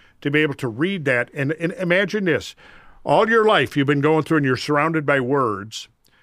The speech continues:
And maybe if you're intuitive type, you get the sense that those aren't just shapes. There's some kind of meaning there, but you don't know what that meaning is. Now you come and we do a week-long intensive,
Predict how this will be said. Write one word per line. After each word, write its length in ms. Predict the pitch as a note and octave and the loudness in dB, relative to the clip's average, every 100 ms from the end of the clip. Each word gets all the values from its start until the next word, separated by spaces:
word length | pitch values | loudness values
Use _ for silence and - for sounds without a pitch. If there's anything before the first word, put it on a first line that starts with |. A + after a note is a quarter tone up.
| _ C3 | _ -4
And 100 | C#3+ | 0
maybe 280 | G#3+ G#3 | 2 2
if 140 | F3+ - | 0 2
you're 360 | D#3+ D3+ C#3+ - | 4 4 2 -2
intuitive 600 | D3 C3+ F#3 F#3 D3+ - | -4 0 2 4 2 2
type, 400 | C3 A#2 B2+ - | 0 0 -2 -4
you 120 | C#3 | -2
get 180 | F#3 - | -2 -2
the 80 | C#3 | -4
sense 420 | - E3+ D#3 - | 0 0 0 -2
that 160 | C3+ - _ _ _ _ _ _ _ _ - | -2 -4 _ _ _ _ _ _ _ _ -2
those 160 | G3+ G#3+ | 0 0
aren't 180 | G3 | -2
just 160 | - C#3+ | -4 -6
shapes. 460 | - G3+ C3+ - C3 | -2 -2 -4 -8 -12
There's 160 | A2+ | -6
some 160 | - E3+ | -4 -2
kind 200 | E3 D#3+ | 0 -2
of 80 | C3 | 0
meaning 360 | D#3 E3+ C3 | 0 2 0
there, 120 | G#2+ | -2
but 220 | G#2+ A2+ D#3 | -2 -2 0
you 60 | |
don't 180 | D#3+ E3+ | 0 2
know 80 | D3+ | 0
what 160 | D3 - | 0 2
that 160 | B2+ | 0
meaning 400 | A#2+ C3+ C3 B2 | 0 0 0 0
is. 440 | A#2+ B2 D#2+ - - _ _ _ - - - - _ | 0 0 -2 -10 -14 _ _ _ -20 -20 -20 -20 _
Now 260 | C3+ F#3 A3 | 0 2 2
you 140 | D3 B2+ | 0 0
come 240 | F3 F3 | 0 2
and 120 | D3 | 0
we 100 | C3+ | 0
do 200 | B2+ D#3+ | 0 2
a 60 | D3+ | 2
week-long 520 | C3+ F3 E3 E3 C#3+ | 2 -2 0 0 0
intensive, 840 | B2 - D#3+ E3+ - G#2+ F2 - | -2 0 0 0 -4 -8 -8 -20